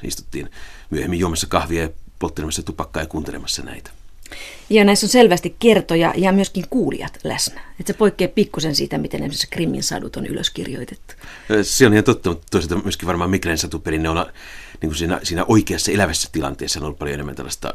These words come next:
Speaker 1: tällaista niin kuin molemminpuolista, ö, aktiivisuutta vaativaa. Ja sen on ihan tutkimuksessa huomattu, että, että näihin satuihin ja muihin tällaiseen su-, suulliseen kerrontaan sitten se yleisön responssi on vaikuttanut alun perin hirveästi, että,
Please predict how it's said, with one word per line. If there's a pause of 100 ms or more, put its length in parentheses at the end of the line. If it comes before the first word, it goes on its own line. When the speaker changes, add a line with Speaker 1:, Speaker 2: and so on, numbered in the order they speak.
(120)
Speaker 1:
tällaista
niin
kuin
molemminpuolista, (640)
ö,
aktiivisuutta
vaativaa.
Ja (300)
sen
on
ihan (140)
tutkimuksessa
huomattu,
että,
että
näihin
satuihin
ja
muihin (420)
tällaiseen
su-,
suulliseen
kerrontaan
sitten
se (160)
yleisön
responssi
on
vaikuttanut
alun
perin
hirveästi,
että,